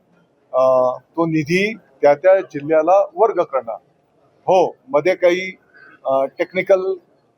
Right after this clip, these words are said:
तांत्रिक काही मुद्दे यायचे आणि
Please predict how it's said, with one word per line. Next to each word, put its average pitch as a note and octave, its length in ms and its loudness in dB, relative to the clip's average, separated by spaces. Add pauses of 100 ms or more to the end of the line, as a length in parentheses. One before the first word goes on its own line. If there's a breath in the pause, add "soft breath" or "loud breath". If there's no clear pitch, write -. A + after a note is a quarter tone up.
(300)
तांत्रिक E3+ 480 -2
काही E3 280 2
मुद्दे D#3 400 -4
यायचे D3+ 360 2 (640)
आणि D#3 500 -4